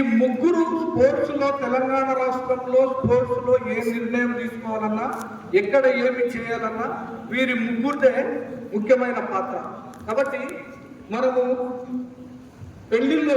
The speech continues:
ఎక్కడ కూర్చున్నా వడ్డించేటోడు ఉంటే మనకు రెండు ముక్కలు ఎక్కువ పడతాయి. కాబట్టి ఈ ముగ్గురు కూడా మన మహబూబ్ నగర్ జిల్లా వాసులు కాబట్టి మహబూబ్ నగర్ జిల్లాకు రాబోయే కాలంలో ఖచ్చితంగా నిధులు వస్తాయి. ఇం-, ముఖ్య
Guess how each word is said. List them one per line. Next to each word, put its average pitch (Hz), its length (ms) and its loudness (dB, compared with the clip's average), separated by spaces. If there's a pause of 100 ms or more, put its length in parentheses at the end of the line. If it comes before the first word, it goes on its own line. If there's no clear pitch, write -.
ఎక్కడ 285 280 0
కూర్చున్నా 269 400 -2 (320)
వడ్డించేటోడు 277 640 0
ఉంటే 254 220 -2 (200)
మనకు 247 260 -2
రెండు 240 200 0
ముక్కలు 233 280 -2
ఎక్కువ 233 200 -2
పడతాయి. 208 300 -4 (480)
కాబట్టి 254 340 2 (160)
ఈ 254 40 2 (100)
ముగ్గురు 285 340 2
కూడా 311 220 0
మన 269 180 -2
మహబూబ్ 247 380 0
నగర్ 262 260 4
జిల్లా 247 180 0 (440)
వాసులు 254 380 -2
కాబట్టి 240 320 -2 (420)
మహబూబ్ 269 420 -2
నగర్ 262 240 4
జిల్లాకు 254 400 -4 (160)
రాబోయే 240 500 0
కాలంలో 240 400 -4 (400)
ఖచ్చితంగా 254 600 0 (520)
నిధులు 240 280 4
వస్తాయి. 254 320 0 (480)
ఇం-, 226 180 0 (540)
ముఖ్య 247 220 -2